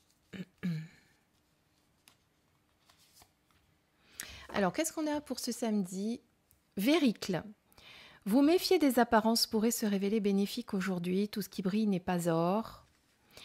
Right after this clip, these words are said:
Le fou est parfois le plus sage. Les premières impressions méritent souvent d'être dépassées. En prenant du recul et en vous laissant le temps de la réflexion et de l'analyse,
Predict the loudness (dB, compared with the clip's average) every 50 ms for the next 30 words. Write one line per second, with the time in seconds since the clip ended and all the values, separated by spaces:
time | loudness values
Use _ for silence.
0 | -20 -20 -20 -20 -16 -4 0 2 2 2 0 -2 -6 -6 -4 -4 -4 -4 -2 0
1 | 0 0 2 0 -2 -4 -4 -2 0 0 0 0 -2 -4 -6 -6 -6 -4 -2 -2
2 | 0 0 0 -2 -2 -4 -4 -6 -6 -4 -2 0 0 0 0 0 -2 -2 -4 -4
3 | -2 -2 -2 0 0 0 0 -2 -4 -4 -6 -4 -2 0 0 0 0 -2 -2 -4
4 | -2 -2 -2 0 0 -2 -2 -2 -6 -6 -4 -2 0 0 0 -2 -2 -2 0 0
5 | 2 2 2 2 2 0 0 -2 -2 -2 0 0 2 2 2 2 2 0 0 0
6 | -2 -2 -2 -2 -2 -2 -2 0 2 2 2 2 2 2 2 0 -2 -2 -2 -4
7 | 0 2 2 2 2 2 0 0 2 2 2 0 0 0 -2 -2 -4 -6 -8